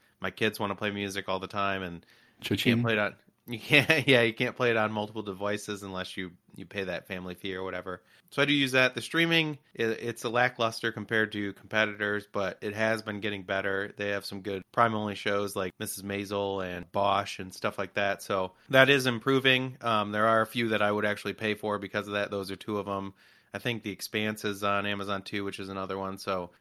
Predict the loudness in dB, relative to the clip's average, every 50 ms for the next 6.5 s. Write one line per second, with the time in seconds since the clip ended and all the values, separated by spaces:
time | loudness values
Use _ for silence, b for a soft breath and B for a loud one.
0 | b _ -2 -2 0 2 2 2 2 2 0 2 2 4 2 2 0 0 -4 -6
1 | -6 -4 -2 -2 -2 -2 -4 -4 -4 -4 -4 -4 -4 -6 -8 -6 -4 -4 -4 -4
2 | -6 -10 -10 -2 0 2 2 2 2 -2 -2 -4 -4 -4 -2 -2 -2 -4 -6 -10
3 | _ _ -4 -4 -2 -2 -2 -4 -4 -6 -12 -14 -8 -6 -6 -6 -6 -6 -4 -2
4 | -2 -2 -2 -4 -6 -6 -4 -4 -4 -4 -4 -6 -6 -8 -8 -10 -12 -14 -10 -10
5 | -8 -8 -8 -8 -6 -4 -4 -4 -4 -6 -6 -6 -6 -6 -6 -4 -4 -4 -4 -6
6 | -8 _ _ -14 -10 -8 -8 -8 -8 -10